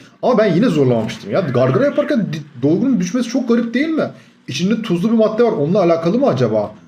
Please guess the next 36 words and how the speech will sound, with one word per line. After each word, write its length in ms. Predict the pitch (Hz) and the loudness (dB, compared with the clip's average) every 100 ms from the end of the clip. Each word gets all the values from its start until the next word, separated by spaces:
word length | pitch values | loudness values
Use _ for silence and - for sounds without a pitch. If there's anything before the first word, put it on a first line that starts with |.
| - - | -20 -10
Zank 380 | 110 208 320 - | -2 0 0 -2
diye 120 | 247 | -2
düştü 220 | 196 240 | -2 0
ya. 60 | 247 - | 0 0
Ağzıma 320 | 240 277 277 | 0 0 0
gargara 280 | 247 254 285 | 0 2 0
yaptım 260 | 277 302 | 0 -2
ya. 80 | 254 | -2
Tak 240 | 339 339 | 0 0
diye 140 | 277 254 | 0 -2
düştü. 360 | - - - - | -2 -2 -2 -2
<laughs> 40 | |
Elime 220 | 220 269 | -2 0
geldi. 340 | 269 208 185 - - _ - | 2 2 0 -4 -8 _ -6
<laughs> 400 | 202 - - - | -6 -4 -4 0
Elime 220 | 196 220 | 2 4
gelmedi. 280 | 247 240 165 | 4 4 4
Ağzıma 280 | 180 202 220 | 4 2 2
geldi. 340 | 208 277 330 | 2 2 0
Sonra 180 | 214 208 | 2 2
elime 200 | 202 208 | 4 4
aldım. 340 | 185 127 113 - - - - 131 - - | 2 0 -2 -8 -14 -14 -12 -12 -10 -4
Her 220 | 254 320 | 2 2
neyse. 300 | 294 - 175 - - | 2 2 0 -2 -8
Üniversitede, 760 | 208 269 277 - 247 214 240 240 | -2 2 2 2 -4 0 0 0
üniversitede 360 | 220 240 240 226 | 0 0 0 0
kalmıştık 400 | 170 123 117 123 | 2 0 0 -2
arkadaşlar. 420 | 113 117 120 185 | 0 -2 -2 -2
En 40 | |
son 220 | 214 202 196 | 0 -2 -2
bir 100 | 180 | 0
baktığım 340 | 175 - 202 | -2 -2 -4
kadarıyla 320 | 175 180 175 | -2 0 0
iki 140 | 123 131 | -2 -4
üç 120 | 131 | -4
dakikada. 440 | 131 151 165 262 | -4 -2 -2 -4